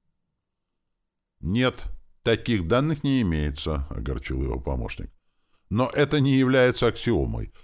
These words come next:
Другие расы вполне могли иметь такие технологии.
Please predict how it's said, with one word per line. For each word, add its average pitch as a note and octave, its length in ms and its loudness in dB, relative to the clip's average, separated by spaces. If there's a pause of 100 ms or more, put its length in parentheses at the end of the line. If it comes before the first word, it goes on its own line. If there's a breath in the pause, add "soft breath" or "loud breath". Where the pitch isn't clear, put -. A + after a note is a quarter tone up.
Другие C3+ 460 4
расы C#3 260 2
вполне A2 340 2
могли G#2 400 0
иметь E2+ 240 -2
такие A1 360 -8
технологии. - 720 -8